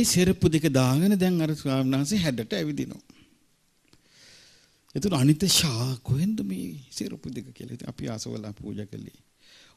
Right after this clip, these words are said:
ඔන්න ගෙවල් වලට ඒගොල්ලොත් පණිඩ ඇරියා. "අම්මා අපට සෙරපු පූජා කරන්න."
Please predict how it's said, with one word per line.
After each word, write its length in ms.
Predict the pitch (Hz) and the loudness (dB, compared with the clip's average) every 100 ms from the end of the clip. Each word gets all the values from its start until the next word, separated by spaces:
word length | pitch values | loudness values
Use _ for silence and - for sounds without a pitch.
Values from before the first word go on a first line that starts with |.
| - | -2
ඔන්න 140 | 160 | 0
ගෙවල් 300 | 165 139 139 | 2 2 2
වලට 240 | 135 139 147 139 - _ _ - | 0 -2 -2 -4 -8 _ _ 0
ඒගොල්ලොත් 400 | 131 135 135 131 | 4 6 4 2
පණිඩ 300 | 123 117 117 | 0 0 0
ඇරියා. 340 | 110 98 120 254 - _ _ _ _ _ _ _ _ _ - | -4 -6 -8 -8 -12 _ _ _ _ _ _ _ _ _ -8
"අම්මා 400 | 113 110 101 110 240 - | -4 -2 -2 -6 -8 -8
අපට 300 | 107 - - 165 | -4 -4 -4 -4
සෙරපු 420 | - 135 113 - | -2 -2 -4 -6
පූජා 320 | 127 123 110 | -6 -4 -4
කරන්න." 380 | 113 107 107 107 | -6 -8 -8 -10